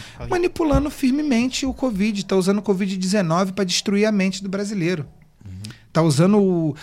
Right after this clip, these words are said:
Speaker 2: o Big Brother e aí os insights do covid dezenove. Tá instigando no brasileiro continuar sendo fofoqueiro.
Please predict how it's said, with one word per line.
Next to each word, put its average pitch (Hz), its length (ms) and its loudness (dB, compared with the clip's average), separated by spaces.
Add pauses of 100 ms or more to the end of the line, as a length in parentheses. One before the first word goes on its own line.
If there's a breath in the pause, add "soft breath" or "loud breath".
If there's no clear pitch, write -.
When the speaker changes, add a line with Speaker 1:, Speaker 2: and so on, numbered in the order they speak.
(200 loud breath)
Speaker 2:
o 151 80 2
Big 165 260 2
Brother 175 560 4 (220 loud breath)
e 170 100 4
aí 170 160 4
os 180 380 4
insights 190 580 2
do 185 120 0
covid 175 380 2
dezenove. 175 760 -4 (600)
Tá 175 100 4
instigando 190 480 4
no 233 60 4
brasileiro 190 440 6
continuar 185 340 4
sendo 190 220 4
fofoqueiro. 160 760 2